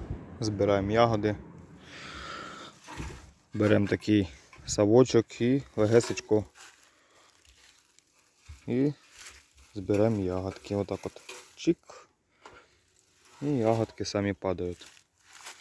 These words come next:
Ось такі грибочки ростуть. Поки сам не знаю, що за гриб, але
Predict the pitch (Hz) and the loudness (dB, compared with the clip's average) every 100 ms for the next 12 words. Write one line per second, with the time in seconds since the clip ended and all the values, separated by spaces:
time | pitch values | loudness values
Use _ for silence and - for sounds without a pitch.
0 | - - - - - - _ _ _ 120 | -18 -16 -16 -18 -20 -20 _ _ _ -6
1 | 113 120 123 110 117 110 110 - 117 117 | -4 0 4 4 6 4 4 2 0 0
2 | - 143 - - 98 - _ _ _ _ | -6 -12 -14 -18 -18 -18 _ _ _ _
3 | _ _ _ _ - 110 110 104 _ _ | _ _ _ _ -12 -2 0 -2 _ _
4 | _ _ _ _ - _ - - 113 110 | _ _ _ _ -20 _ -14 -6 -4 -2
5 | 110 110 104 104 - 110 113 113 160 - | -4 -4 -4 -4 -8 -4 -2 -2 -2 -4
6 | _ _ - 104 117 | _ _ -8 -2 -2